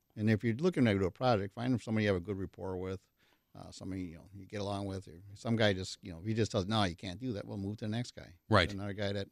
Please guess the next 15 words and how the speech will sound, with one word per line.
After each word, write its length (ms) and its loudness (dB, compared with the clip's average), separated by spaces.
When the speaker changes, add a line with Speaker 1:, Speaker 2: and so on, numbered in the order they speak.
Speaker 1:
that 160 -8
can 180 0
do 120 -2
it. 100 -16
You 80 6
know, 120 6
every, 300 8
there's 140 4
a 40 6
whole 120 8
bunch 180 4
of 40 6
remodeling 400 4
companies 560 -10
there, 320 0